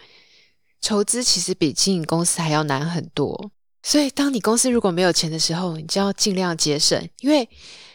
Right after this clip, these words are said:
你即使筹到钱，从投资人手上拿到钱，你交换出去的其实是公司的股份，这个其实就是经营公司最可怕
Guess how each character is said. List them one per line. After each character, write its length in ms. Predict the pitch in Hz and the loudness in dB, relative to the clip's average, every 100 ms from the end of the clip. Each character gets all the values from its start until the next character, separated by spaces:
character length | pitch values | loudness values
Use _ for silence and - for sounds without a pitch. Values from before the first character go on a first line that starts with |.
| _ | _
你 100 | - | -2
即 180 | 214 294 | 4 4
使 140 | 370 320 | 4 4
筹 180 | 233 | 4
到 140 | 233 254 | 6 6
钱， 240 | - 185 | 4 0
从 240 | 175 190 185 | 0 -2 2
投 140 | 196 | 2
资 120 | 202 | 4
人 140 | 220 196 | 4 4
手 140 | 156 | 0
上 160 | 196 180 | 0 0
拿 120 | 147 | 2
到 160 | 170 | 2
钱， 360 | 170 160 143 165 - - - - | 2 0 -2 -4 -14 -20 -10 -2
你 80 | 170 | 4
交 200 | 220 247 | 6 6
换 160 | 247 | 6
出 180 | 196 208 | 4 2
去 200 | - 214 | 2 2
的 100 | 151 | 2
其 180 | - 165 | 2 0
实 60 | 180 | 2
是 140 | 196 | 2
公 180 | 175 175 | 2 0
司 160 | - | 0
的 120 | 165 143 | -2 -2
股 160 | 110 | -6
份， 420 | - - 160 156 - _ - - - - - _ _ _ _ - | -6 -2 -2 -4 -14 _ -20 -20 -20 -20 -20 _ _ _ _ 0
这 140 | 294 | 4
个 200 | 247 190 - | 4 2 2
其 180 | - 180 | 0 2
实 80 | 180 | 2
就 140 | 220 | 2
是 100 | 214 | 2
经 220 | 208 202 | 2 0
营 100 | 185 | 0
公 160 | 151 160 | 0 0
司 140 | 160 | 0
最 160 | 170 170 | 2 2
可 180 | - 165 | 0 -6
怕 260 | - 160 | -4 -4